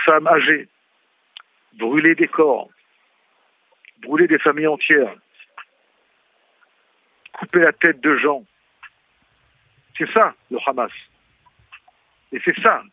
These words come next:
que nous combattons aujourd'hui. Et parce que ce combat est un combat pour la liberté d'abord du monde libre, pour la liberté et pour la souveraineté d'une démocratie comme l'État d'Israël,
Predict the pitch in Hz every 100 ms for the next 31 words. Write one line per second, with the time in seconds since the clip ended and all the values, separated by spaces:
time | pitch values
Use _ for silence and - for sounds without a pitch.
0 | - 135 127 120 127 143 139 - 135 113
1 | 120 123 160 202 _ _ _ _ _ _
2 | _ _ 123 190 - - 185 - - 139
3 | 123 - 156 151 143 135 123 143 139 143
4 | 120 - _ _ _ _ - 165 135 120
5 | 127 170 175 - 175 143 127 139 123 101
6 | _ _ _ _ 135 156 190 156 190 190
7 | - _ _ _ _ _ _ _ _ _
8 | _ _ _ _ _ _ _ _ 156 151
9 | 143 135 - - _ _ - 147 127 151
10 | 156 131 - 156 139 120 131 127 123 113
11 | - _ _ _ _ _ _ _ _ -
12 | 214 160 175 165 - 185 127 131 131 135
13 | 127 143 143 135 139 131 123 - 127 160